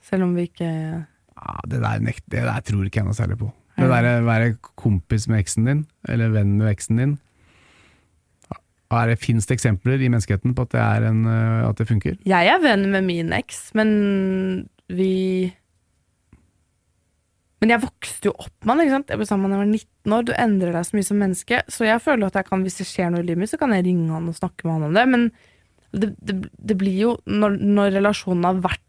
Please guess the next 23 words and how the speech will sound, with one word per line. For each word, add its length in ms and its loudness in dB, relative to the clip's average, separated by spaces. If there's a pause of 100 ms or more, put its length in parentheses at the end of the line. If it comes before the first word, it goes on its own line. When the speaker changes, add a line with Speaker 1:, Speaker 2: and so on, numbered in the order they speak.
Speaker 1:
noe 160 2
annet, 380 4
så 80 -2
blir 160 2
det 80 -2
liksom, 160 2 (500)
jeg, 220 -6
jeg 180 0
kunne 240 0
ikke 140 2
ha 80 0
hatt 180 -10
masse 260 0
kontakt 380 -2
med 120 -2
han, 60 -4
tror 120 2
jeg, 60 0
for 80 2
det 100 -2
blir 100 0
liksom 240 2
rart, 220 2